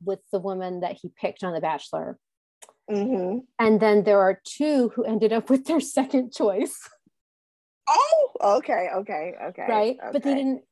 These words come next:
Speaker 1: they didn't, they didn't pick the person that they're still with, right? They, they went
Speaker 2: Right,
Speaker 1: all the
Speaker 2: right.
Speaker 1: way, they were in the final two and they picked one person and then they broke <laughs> up with that person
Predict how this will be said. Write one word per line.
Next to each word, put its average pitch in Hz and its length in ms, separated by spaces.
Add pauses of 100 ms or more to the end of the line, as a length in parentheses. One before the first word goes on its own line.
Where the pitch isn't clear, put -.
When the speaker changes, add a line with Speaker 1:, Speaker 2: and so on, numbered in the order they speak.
(640)
Speaker 1:
they 269 140
didn't, 262 440 (1400)
they 254 140
didn't 262 240 (180)
pick - 340
the 262 60
person 226 320
that 196 100
they're 185 120
still 180 200
with, - 240 (260)
right? 190 280
They, 196 260
they 196 120
went 190 60
Speaker 2:
Right, 185 300
Speaker 1:
all 226 120
the - 60
Speaker 2:
right. 240 200
Speaker 1:
way, 214 80
they 220 80
were 214 80
in 208 80
the 208 80
final 220 360
two 220 240
and 196 100
they 185 80
picked - 220
one 190 200
person 185 300
and 185 100
then 180 80
they 190 100
broke 202 260
<laughs> 311 40
up 294 80
with 254 180
that 285 220
person 233 440